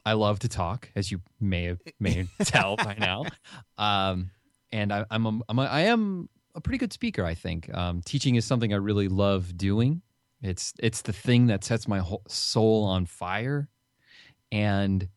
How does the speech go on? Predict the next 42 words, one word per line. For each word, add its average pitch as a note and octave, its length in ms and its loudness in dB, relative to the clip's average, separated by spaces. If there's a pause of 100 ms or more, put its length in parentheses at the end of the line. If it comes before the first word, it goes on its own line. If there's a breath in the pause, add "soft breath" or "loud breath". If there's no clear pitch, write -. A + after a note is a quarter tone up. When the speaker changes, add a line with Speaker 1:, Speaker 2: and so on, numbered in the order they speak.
(200)
Speaker 1:
I G2+ 60 2
love A#2+ 260 4
the A2+ 120 4
idea G#2+ 240 2
of G2 120 0
podcasting F#2 640 2
because F2+ 280 0
it F#2 40 2
was F2 120 0
a F#2 40 2
great F#2 260 2
way F2+ 120 4
to F2+ 60 4
grow F2 240 2
an E2 80 0
audience. F#2+ 640 -4 (840 loud breath)
So A2+ 640 4 (180)
that A#2+ 160 4
launched C3+ 340 -2
the A#2+ 100 0
Leadership A2+ 420 -2
Dojo. F2+ 540 -2 (800)
The A#2+ 100 0
podcast C3+ 540 2
did A2 280 -2 (160)
really D3 340 2
well. G#2 420 0 (100)
It G#2 200 -4
got, G2+ 220 0
like, F#2+ 200 -2
forty A#2 280 0
thousand G#2 380 0
downloads F#2+ 440 0
in E2+ 100 0
two A2 220 0
months F#2+ 500 -2
Speaker 2:
Oh, G#3 100 0
Speaker 1:
after G#2 240 0
it G2 40 -2
Speaker 2:
nice. F#2 80 -10
Speaker 1:
was F#2+ 160 -8
released. F2 640 -6